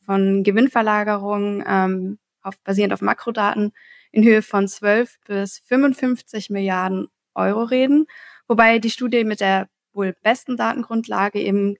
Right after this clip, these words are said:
von Gewinnverlagerungen in Höhe von acht bis elf Milliarden ausgeht. Und die nutzen eben Country-by-Country-Reports. Das ist eine Studie vom ifu-Institut. Und mit diesen Gewinnverlagerungen gehen dann Steuerverluste einher.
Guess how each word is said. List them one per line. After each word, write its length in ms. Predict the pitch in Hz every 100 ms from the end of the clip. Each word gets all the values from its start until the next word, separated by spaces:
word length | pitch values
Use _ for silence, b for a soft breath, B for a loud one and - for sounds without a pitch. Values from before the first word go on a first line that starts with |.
| _
von 180 | - 202
Gewinnverlagerungen 1000 | 202 190 226 - 196 196 196 190 196 196
in 80 | 196
Höhe 200 | 196 190
von 440 | - 185 180 185 -
acht 360 | 190 196 -
bis 220 | - - -
elf 320 | - 202 208 -
Milliarden 400 | 180 180 190 196
ausgeht. 540 | 202 214 - 254 277 b b b b b b b _ -
Und 500 | 240 233 226 226 - _ -
die 80 | 233
nutzen 420 | 233 226 - 220
eben 640 | - 208 202 196 196 202 _ _
Country-by-Country-Reports. 1160 | - 208 208 185 - 285 285 247 226 214 214 208
Das 120 | 196
ist 80 | -
eine 160 | 190
Studie 280 | 196 202 190
vom 200 | - 185
ifu-Institut. 880 | 269 - 220 208 - - 220 214 - B B B B
Und 100 | 226
mit 140 | 220
diesen 400 | 247 240 240 233
Gewinnverlagerungen 1000 | 220 208 302 - 233 220 220 214 208 214
gehen 240 | 196 202 196
dann 320 | 185 190 190
Steuerverluste 960 | - 214 240 269 240 247 262 - 247 -
einher. 480 | 240 226 247 254